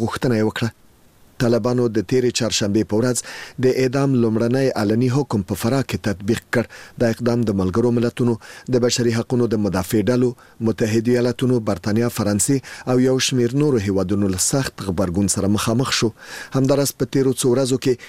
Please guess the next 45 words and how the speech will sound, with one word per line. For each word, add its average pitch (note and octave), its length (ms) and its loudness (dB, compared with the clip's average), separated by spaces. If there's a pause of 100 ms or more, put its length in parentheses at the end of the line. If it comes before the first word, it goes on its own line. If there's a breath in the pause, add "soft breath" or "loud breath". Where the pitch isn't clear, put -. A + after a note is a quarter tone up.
(160 loud breath)
د B2 120 2
هیواد C3 300 2
په A#2+ 60 0
څو C#3+ 200 2
ولایتونو G#2 520 2
کې F#2+ 160 -2
ښځو C#3 200 2 (160)
او G#2+ 100 0
نارینه‌و G#2 600 2
ته B2+ 160 -2
په - 20 0 (140)
عام C#3+ 180 2
محضر A#2+ 280 2
کې C3+ 200 0 (440 loud breath)
د G#2 120 0
درو C3+ 300 2
وهلو G2 280 0
سزاګانې G#2+ 640 0
ورکړل A2 360 0 (100)
شوې. A#2+ 160 2 (460 loud breath)
په C#3 60 2
وروستي A#2 360 2
مورد B2+ 320 2
کې C3 80 4 (160)
اووه B2+ 240 4
ویشت A#2+ 260 0
تنه G#2 200 0
ښځې A#2+ 260 2
او G2 40 -2 (120)
نارینه A#2+ 320 2 (280 loud breath)
په B2+ 80 -2 (140)
پروان C#3 260 2
ولایت G2 380 0
کې G#2+ 100 0
د F#2 80 -2 (120)
خلکو C3+ 240 0
پر A2 160 -2
وړاندې A#2+ 320 2 (100)
په F2 80 -2
درو G#2 320 2 (100)
ووهل A2 520 2
شول. A#2 180 2 (360 soft breath)
او G2+ 60 2
له A2 100 4
دې B2+ 120 0